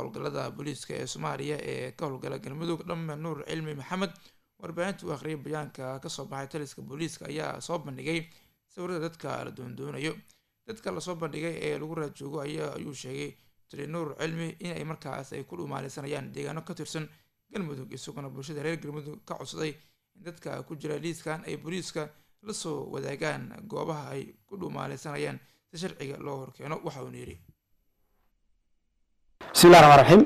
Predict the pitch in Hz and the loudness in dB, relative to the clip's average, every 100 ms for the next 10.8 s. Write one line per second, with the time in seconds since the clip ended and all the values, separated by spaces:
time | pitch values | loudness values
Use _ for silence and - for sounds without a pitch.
0 | 151 139 175 170 156 143 147 147 147 151 | 12 12 12 12 12 12 12 12 12 12
1 | 180 190 - 143 143 143 139 139 - - | 12 10 10 12 12 12 12 10 8 10
2 | 165 175 180 170 156 175 165 151 143 - | 12 12 12 12 12 12 12 12 10 4
3 | - - - - - 151 143 143 - - | -8 -18 -18 -12 4 6 8 6 6 6
4 | - - - 147 160 180 165 151 - - | 6 6 10 12 12 12 10 8 8 6
5 | 151 151 143 156 147 135 139 135 - - | 8 10 10 10 8 8 8 8 0 -14
6 | - - - - - - 147 151 170 160 | -14 -16 -18 -18 -20 4 10 12 12 12
7 | 160 - 147 160 165 147 139 139 156 160 | 8 8 8 8 8 10 12 12 10 10
8 | 147 139 139 160 156 143 170 185 - - | 10 10 10 8 10 12 12 12 8 -12
9 | - - - - - - 156 147 185 175 | -20 -18 -18 -16 -16 6 10 12 12 12
10 | - 170 175 156 139 139 147 | 10 10 10 10 8 12 12